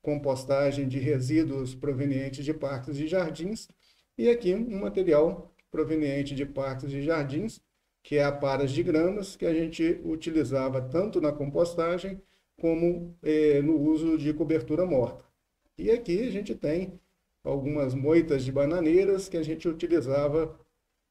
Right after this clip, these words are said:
o pseudocaule pra separar as parcelas. Então, a gente vê que numa pequena área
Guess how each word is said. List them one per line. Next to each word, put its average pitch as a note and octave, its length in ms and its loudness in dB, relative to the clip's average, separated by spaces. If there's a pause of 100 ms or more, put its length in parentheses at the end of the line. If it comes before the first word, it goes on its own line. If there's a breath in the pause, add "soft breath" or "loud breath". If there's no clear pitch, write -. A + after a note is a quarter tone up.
(160)
o E3 100 -8
pseudocaule D3+ 840 2
pra C#3+ 480 0 (180 loud breath)
separar D#3 540 2
as C#3 100 0
parcelas. - 760 -4 (180)
Então, F#3 160 -8
a F#3 60 -4
gente F3+ 280 -4
vê E3 380 0 (400)
que D3 140 -4
numa D#3 180 2
pequena E3+ 480 2
área F#3 460 2